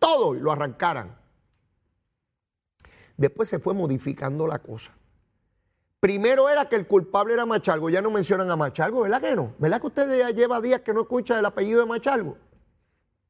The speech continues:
Rafael Machalgo, licenciado Rafael Machalgo. El Machalguito,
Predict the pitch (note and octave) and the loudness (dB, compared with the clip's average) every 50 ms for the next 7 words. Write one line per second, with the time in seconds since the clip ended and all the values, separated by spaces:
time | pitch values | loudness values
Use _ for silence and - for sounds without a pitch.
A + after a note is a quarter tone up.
0 | _ _ _ _ _ D#3 D#3 D#3+ D3+ E3 E3 E3+ G3+ A#3 B3 A#3+ A3 - - G#3+ | _ _ _ _ _ -2 0 0 0 0 -2 -2 -2 -2 -2 -2 -2 0 2 2
1 | G3+ F3+ D#3 D3 C#3+ C3+ C#3+ C#3+ E3 D#3+ C3+ F3+ A#3 B3+ A#3+ G3+ C#3+ F#3 F3 F#3+ | 2 2 0 -2 -4 -4 -2 -2 -2 -2 0 2 2 2 2 0 -2 -4 -4 -2
2 | G#3 G3 - F3 D#3 C#3 - - - - - - A3 A3+ G#3+ A#3 A3+ - B3+ A#3 | -2 -2 0 0 -2 -2 -4 -12 -20 -18 -2 2 2 2 2 2 0 2 2 2
3 | A#3 A3 B3+ E4 E4 B3+ - F#3+ B2+ | 2 0 0 0 0 2 0 -2 -2